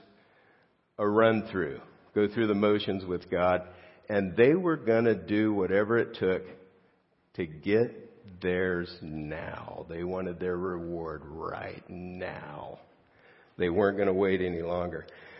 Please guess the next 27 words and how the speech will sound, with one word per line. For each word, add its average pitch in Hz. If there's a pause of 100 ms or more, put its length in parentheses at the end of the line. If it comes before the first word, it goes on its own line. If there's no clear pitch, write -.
(320)
But 123
what 143
Malachi 170
does 147
is 113 (100)
he, 165
he's 131
taking 156
those 139
folks 113
and 117
ourselves 123
as 104
well 117 (460)
back 151
to 107 (1000)
God's 113
mission 113
for 90
us. 80
And 90
God's 120
mission 131
for 113
his 123
people 110 (560)
is 131